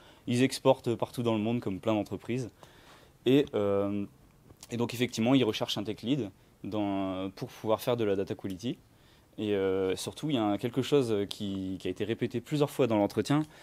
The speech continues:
euh, c'est qu'ils cherchaient à, vraiment à améliorer leur process, euh, de data quality, essentiellement sur les, les stocks, les inventaires, euh, tout ce qui est flux de transactions, tout ça.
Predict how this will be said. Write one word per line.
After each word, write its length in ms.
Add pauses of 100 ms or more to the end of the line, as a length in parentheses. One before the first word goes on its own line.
(220)
euh, 180
c'est 200
qu'ils 500
cherchaient 380
à, 280
vraiment 460
à 140
améliorer 480
leur 120
process, 520 (360)
euh, 460
de 140
data 260
quality, 500
essentiellement 540
sur 180
les, 220
les 140
stocks, 540 (280)
les 160
inventaires, 600
euh, 280
tout 80
ce 80
qui 180
est 40
flux 180
de 40
transactions, 500
tout 60
ça. 200